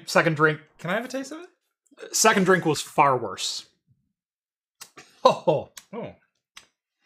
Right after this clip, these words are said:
Speaker 2: This is just like pickle juice.
Speaker 1: Yes.
Speaker 2: It smells legitimately like he's opened a can of dill pickles.
Speaker 1: It, it,
Speaker 2: Jar
Speaker 1: it
Speaker 2: of
Speaker 1: really
Speaker 2: dill
Speaker 1: does.
Speaker 2: pickles.
Speaker 1: Right.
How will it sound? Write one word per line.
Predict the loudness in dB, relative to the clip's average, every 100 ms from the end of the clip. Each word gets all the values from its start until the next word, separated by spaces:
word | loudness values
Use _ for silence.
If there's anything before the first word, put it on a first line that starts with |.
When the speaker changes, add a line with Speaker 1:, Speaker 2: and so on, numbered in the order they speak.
| _ _ _ _ _ _ -18
Speaker 2:
This | -14
is | -12
just | -6
like | -6 -4
pickle | -6 -6
juice. | -10 -14 -14 -16 -20 _ -20 _ _ _ _ _ _ _ _ _ _ _ 0
Speaker 1:
Yes. | 2 4 2 2 0
Speaker 2:
It | -2
smells | -4 0 2 2 0
legitimately | -2 0 0 0 0 0 -4
like | -2 -4 -4
he's | -10 -4
opened | -4 -4 -10
a |
can | -10 -8 -6
of | -8 -8
dill | -10 -8
pickles. | -10 -12 -10 -4
Speaker 1:
It, | -2 0
it, | 2
Speaker 2:
Jar | 2
Speaker 1:
it | 4
Speaker 2:
of | 4
Speaker 1:
really | 4 4
Speaker 2:
dill | 2 0
Speaker 1:
does. | -6 -12
Speaker 2:
pickles. | -4
Speaker 1:
Right. | -4 -4